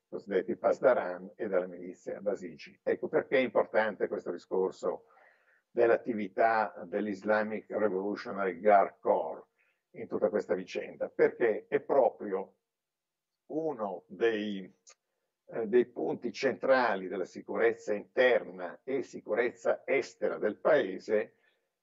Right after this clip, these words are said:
che viene in discussione nel grande tema de-, di che cosa si deve fare per cercare di convincere l'Iran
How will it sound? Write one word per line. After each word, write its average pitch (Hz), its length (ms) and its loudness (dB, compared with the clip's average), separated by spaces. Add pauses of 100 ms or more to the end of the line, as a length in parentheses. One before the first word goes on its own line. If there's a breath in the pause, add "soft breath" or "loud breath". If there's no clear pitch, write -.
che 131 160 2
viene 160 260 4
in 139 60 -4
discussione 107 1000 -4 (240)
nel 123 760 4
grande 127 640 0
tema 101 760 -8
de-, 120 540 0
di 120 140 -6
che 147 180 -6
cosa 120 320 4
si 120 220 -14
deve 127 260 -2
fare 95 560 -2 (340)
per 123 200 0
cercare 113 720 0
di 120 420 -8
convincere 131 800 -2
l'Iran 101 600 -2